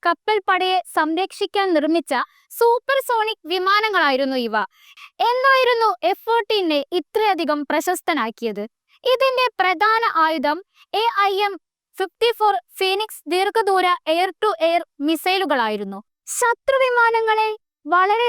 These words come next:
ദൂരത്തു നിന്നു തന്നെ തകർക്കാൻ ഇതിന് കരുത്തുണ്ടായിരുന്നു. ഇതിന്റെ ഇരട്ട എഞ്ചിനും വേഗതയ്ക്ക് അനുസരിച്ച് മാറുന്ന സ്വീപ്പ് വിങ് സാങ്കേതിക വിദ്യയും ഇതിനെ ആകാശത്തിലെ അജയ്യനാക്കി. എന്നാൽ ആയിരത്തി തൊള്ളായിരത്തി എഴുപത്തൊമ്പതിലെ ഇറാനിയൻ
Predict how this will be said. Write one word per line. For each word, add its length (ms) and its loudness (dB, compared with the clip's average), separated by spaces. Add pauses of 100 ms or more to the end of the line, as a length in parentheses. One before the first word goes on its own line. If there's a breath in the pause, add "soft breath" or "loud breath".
(100)
ദൂരത്തു 400 2
നിന്നു 240 2
തന്നെ 200 0 (160)
തകർക്കാൻ 500 2 (300)
ഇതിന് 240 0 (140)
കരുത്തുണ്ടായിരുന്നു. 800 0 (360 soft breath)
ഇതിന്റെ 360 2 (200)
ഇരട്ട 280 0 (200)
എഞ്ചിനും 380 0 (320)
വേഗതയ്ക്ക് 560 0 (180)
അനുസരിച്ച് 580 0
മാറുന്ന 380 2 (320)
സ്വീപ്പ് 500 -2
വിങ് 320 -4
സാങ്കേതിക 600 2
വിദ്യയും 360 -2 (220)
ഇതിനെ 260 0 (260)
ആകാശത്തിലെ 640 -2 (260)
അജയ്യനാക്കി. 680 -2 (460 soft breath)
എന്നാൽ 300 2 (240)
ആയിരത്തി 400 2
തൊള്ളായിരത്തി 440 0 (140)
എഴുപത്തൊമ്പതിലെ 680 -2 (300)
ഇറാനിയൻ 480 2